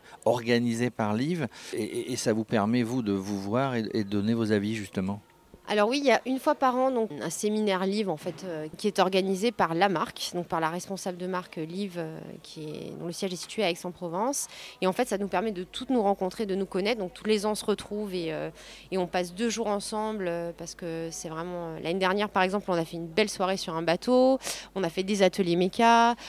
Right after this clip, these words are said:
Speaker 2: on a découvert la nouvelle collection et du coup, en effet,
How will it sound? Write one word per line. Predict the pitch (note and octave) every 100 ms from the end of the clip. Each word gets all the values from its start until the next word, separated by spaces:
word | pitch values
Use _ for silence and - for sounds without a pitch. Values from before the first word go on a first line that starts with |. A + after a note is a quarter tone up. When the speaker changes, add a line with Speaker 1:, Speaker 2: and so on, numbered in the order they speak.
| - -
Speaker 2:
on | F#3 E3
a |
découvert | E3+ G3 G#3 F#3+
la |
nouvelle | F#3 F3+ F3+
collection | F#3+ E3+ - B3
et | A#3
du | F3+
coup, | - -
en | G#3 G#3
effet, | F#3 - A3+ C4+ B3+